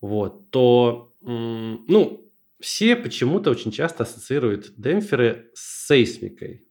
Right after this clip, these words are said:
да, что типа это нужно только для сейсмики. А вот ветер, есть же ещё ветер, колебания, да, от, от пульсационное воздействие ветра.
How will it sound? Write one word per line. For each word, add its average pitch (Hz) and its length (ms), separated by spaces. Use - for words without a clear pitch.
да, 117 260
что - 220
типа - 260
это 120 200
нужно 104 340
только 104 240
для 98 160
сейсмики. - 640
А 117 160
вот 170 340
ветер, 113 600
есть 113 180
же 123 80
ещё 120 180
ветер, 120 460
колебания, 110 560
да, 113 180
от, - 160
от - 260
пульсационное 104 800
воздействие 98 560
ветра. 101 380